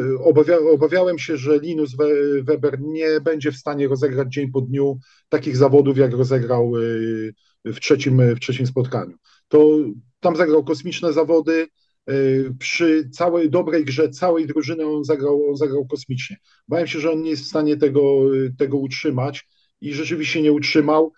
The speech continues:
Ym, Artur Szalpuk też w czwartym meczu miał swoje problemy i stąd chyba te rotacje i te,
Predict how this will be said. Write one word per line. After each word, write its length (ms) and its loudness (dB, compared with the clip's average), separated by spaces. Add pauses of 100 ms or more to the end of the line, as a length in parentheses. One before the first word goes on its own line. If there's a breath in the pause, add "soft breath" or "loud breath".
(340)
Ym, 400 0
Artur 320 -2
Szalpuk 400 -2
też 180 -2
w 40 -14
czwartym 360 -4
meczu 220 -4
miał 140 0
swoje 240 2
problemy 440 0
i 60 -8
stąd 260 -6
chyba 240 2
te 120 2
rotacje 760 0
i 40 -6
te, 300 -2